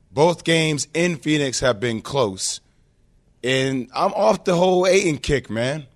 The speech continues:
Jokic on a different level. Now, I know K D and D-Book can be prolific. They, they don't have to be prolific tonight,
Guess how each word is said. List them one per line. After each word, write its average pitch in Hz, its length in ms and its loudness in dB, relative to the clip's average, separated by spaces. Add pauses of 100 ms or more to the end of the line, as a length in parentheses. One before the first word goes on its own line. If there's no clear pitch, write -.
(360)
Jokic 156 380 -4
on 139 100 -2
a 123 40 -4
different 120 360 -4
level. 131 280 4
Now, 120 160 2
I 147 40 0
know 165 180 2
K 143 240 0
D 139 280 0
and 117 260 -2
D-Book 127 360 -2
can 113 140 -6
be 120 100 -4
prolific. 110 680 -4 (920)
They, 127 260 -2
they 139 140 2
don't 135 140 2
have 160 160 4
to 143 80 -4
be 127 80 4
prolific 120 400 -2
tonight, 123 400 0